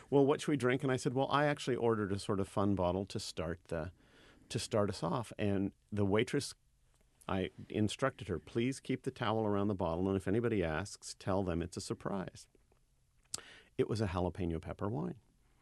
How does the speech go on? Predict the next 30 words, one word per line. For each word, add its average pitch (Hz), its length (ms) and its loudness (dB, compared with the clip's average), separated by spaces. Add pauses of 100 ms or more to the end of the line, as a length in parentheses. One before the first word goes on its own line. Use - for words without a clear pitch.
(560)
And 104 200 6
we 98 120 4
poured 127 320 2
the 117 80 2
wine 107 240 4
around 92 280 2
to 92 80 -4
this 90 220 -2
table 95 460 2
of 82 140 -4
very, 101 460 2
very 90 300 4
serious 90 460 0
wine 82 240 -2
people 95 420 -4
and 85 80 -4
all 80 140 -2
the 78 80 -2
rest. 85 240 -4
And 92 160 0
Zelma 87 500 2
was 80 200 -8
the 80 100 -6
one 80 180 -2
that 78 100 -2
I 76 60 -4
was 78 180 -4
most 80 680 -4
interested - 480 -10
in. 87 180 -10